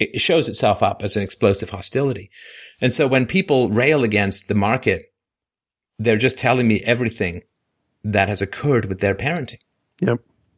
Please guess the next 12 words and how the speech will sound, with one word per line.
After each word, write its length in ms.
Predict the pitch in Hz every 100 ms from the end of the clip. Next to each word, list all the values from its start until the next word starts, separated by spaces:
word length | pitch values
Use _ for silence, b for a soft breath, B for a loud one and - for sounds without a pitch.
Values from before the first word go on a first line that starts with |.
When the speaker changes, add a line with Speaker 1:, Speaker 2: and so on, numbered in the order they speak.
| _ _ _ _
Speaker 1:
And 120 | 131
people 220 | 185 220 220
think 260 | 233 240
that 120 | 180 151
they're, 180 | 151
like, 280 | 117 143 - - _ -
it's 160 | -
so 180 | - 160
weird, 640 | 190 143 123 180 127 101 - -
man. 260 | 110 127
I 60 | 143
mean, 260 | 135 120